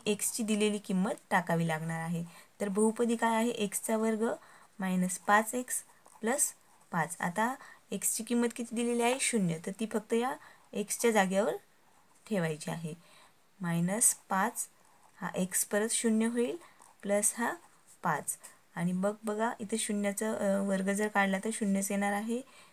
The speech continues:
त्यानंतर इथे पाच गुणिले शून्य, शून्यच होणार आहे. आणि हा प्लस पाच. तर इथे म-, शून्य मायनस शून्य, अ, शून्य होईल आणि हा पाच उत्तर येणार आहे. म्हणजे या दिलेल्या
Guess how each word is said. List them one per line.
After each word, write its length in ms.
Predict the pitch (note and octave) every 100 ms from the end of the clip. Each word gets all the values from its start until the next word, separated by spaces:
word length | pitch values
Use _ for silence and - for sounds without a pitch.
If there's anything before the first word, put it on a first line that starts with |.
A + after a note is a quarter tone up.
| _ -
त्यानंतर 460 | F#3 F#3 F#3 A3+
इथे 280 | A#3+ G3+ A#3
पाच 400 | A#3 G#3 G3+ G3+
गुणिले 300 | G#3 G#3+ A3
शून्य, 400 | A3 A3 A3 C4 E4+ _ -
शून्यच 520 | - G3+ G3 F3 E3+
होणार 240 | E3+ D#3+
आहे. 260 | D#3+ E3+ E3 - - - -
आणि 100 | E3+
हा 160 | F#3+ G3+
प्लस 480 | - G3+ A#3+ - - - - _ _
पाच. 320 | E3+ D3 - - - _ -
तर 100 | G3
इथे 400 | F#3+ G#3+ A#3 - - _ -
म-, 320 | F3+ F3 F3+
शून्य 320 | F#3 G#3 G#3
मायनस 300 | A3+ A3+ A3+
शून्य, 320 | A#3 A#3 A3+ A#3+ - _ _ _ _ _ G3+
अ, 100 | G3
शून्य 300 | - G#3 G#3
होईल 260 | A3+ A#3 A#3
आणि 200 | F#3+ G3+
हा 200 | G#3+ G3 -
पाच 340 | F#3 A3+ - -
उत्तर 280 | F3 - E3+
येणार 240 | D#3+ D#3
आहे. 220 | E3 E3+
म्हणजे 260 | E3 E3+ F#3
या 120 | G3
दिलेल्या 460 | F#3 F3 F#3 G3+